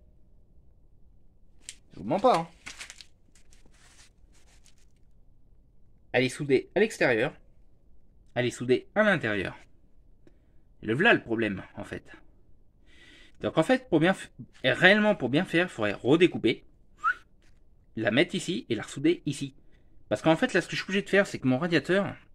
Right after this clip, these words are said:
je suis obligé de le foutre comme ça. Mais ça passe encore un peu près du radiateur là-bas,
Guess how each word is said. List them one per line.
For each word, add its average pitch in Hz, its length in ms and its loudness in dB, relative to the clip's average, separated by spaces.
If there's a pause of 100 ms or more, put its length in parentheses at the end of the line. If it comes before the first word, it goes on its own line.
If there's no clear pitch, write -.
je - 60 -10
suis - 80 -10
obligé 143 140 0
de 156 60 -2
le 151 60 4
foutre - 220 -8
comme 165 180 2
ça. - 240 -2 (540)
Mais 110 80 -2
ça 135 140 2
passe 151 200 -2
encore 160 260 0
un 196 80 6
peu 226 140 0
près 208 220 0
du 175 100 2
radiateur 139 440 0
là-bas, 101 200 -4